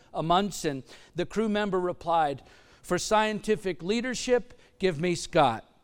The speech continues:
For swift and efficient travel, Amundsen.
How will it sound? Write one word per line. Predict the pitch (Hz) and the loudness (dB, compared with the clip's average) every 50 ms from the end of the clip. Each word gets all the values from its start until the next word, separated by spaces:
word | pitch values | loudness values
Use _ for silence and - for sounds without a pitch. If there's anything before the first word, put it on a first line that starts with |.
| _ _ _ _ _ _ _ | _ _ _ _ _ _ _
For | _ - 180 | _ -6 -4
swift | 156 - - - 208 226 233 - - - | -4 -4 -2 2 2 2 2 2 0 -2
and | 196 180 185 | -2 -2 -2
efficient | 170 - - 214 208 - - 202 170 160 - | -4 0 0 0 0 2 0 -2 -4 -4 -6
travel, | - - 196 214 226 233 226 202 233 226 214 - - _ _ _ _ | -6 0 2 2 2 2 0 0 -2 -2 -2 -6 -14 _ _ _ _
Amundsen. | 170 160 170 180 185 190 190 175 - - 160 143 120 110 | -4 0 2 2 2 2 0 -4 -4 -6 -6 -6 -6 -8